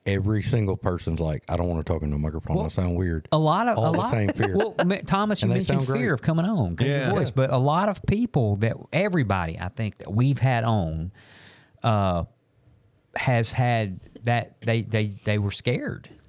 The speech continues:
Speaker 2: They did not wanna do it, or they did wanna do it, but they didn't wanna do it. And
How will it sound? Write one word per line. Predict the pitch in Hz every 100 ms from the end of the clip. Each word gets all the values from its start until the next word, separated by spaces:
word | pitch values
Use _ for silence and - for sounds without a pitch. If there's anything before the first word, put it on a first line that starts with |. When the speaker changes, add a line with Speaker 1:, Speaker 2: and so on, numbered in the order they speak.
| -
Speaker 2:
They | 104
did | 117 113
not | 117 123
wanna | 131 139 131
do | 139 131
it, | 127 -
or | 113 104
they | 101
did | 98 156 190
wanna | 170 151 120
do | 123 127
it, | 98
but | 107
they | 85
didn't | 95 135 151 143
wanna | 139 123
do | 113 110 107
it. | 98
And | 95 95 90